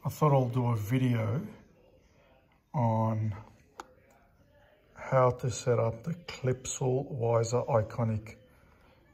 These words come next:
Bluetooth slash Zigbee switches. This is the ten amp switch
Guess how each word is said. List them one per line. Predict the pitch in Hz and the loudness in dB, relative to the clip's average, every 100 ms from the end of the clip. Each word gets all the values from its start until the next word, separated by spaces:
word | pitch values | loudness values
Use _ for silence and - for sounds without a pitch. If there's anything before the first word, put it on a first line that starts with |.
| _ _ - | _ _ -4
Bluetooth | 127 127 120 131 110 | 2 2 2 -2 -2
slash | - - 110 - | -2 -2 -2 -4
Zigbee | 147 113 110 - 120 | -6 -6 -4 -2 -4
switches. | - 139 - 233 - - - _ - - - - - - - _ - | -4 -6 -6 -10 -14 -20 -20 _ -20 -20 -20 -20 -20 -20 -20 _ -6
This | 117 147 | -4 -2
is | 131 | -2
the | 123 120 117 110 | 0 0 0 -4
ten | - - 135 139 | -6 0 2 2
amp | 151 120 107 | 0 0 0
switch | - - 120 117 - - - | -4 -4 -4 -2 -2 -4 -6